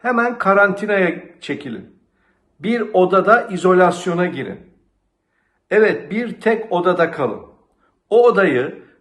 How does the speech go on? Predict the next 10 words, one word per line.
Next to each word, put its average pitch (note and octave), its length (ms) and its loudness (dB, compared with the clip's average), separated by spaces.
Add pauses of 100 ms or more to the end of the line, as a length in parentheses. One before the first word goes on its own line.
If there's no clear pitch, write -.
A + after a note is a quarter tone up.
saat A3 600 2
başı A3+ 320 -2
on A3 360 0
dakika F3 520 -4
havalandırın. D3 800 2 (1400)
Ortak C#4 420 2
kullanım G#3+ 380 -4 (100)
alanlarına F#3 680 2
gireceğiniz F3 760 -2
zaman F3 480 0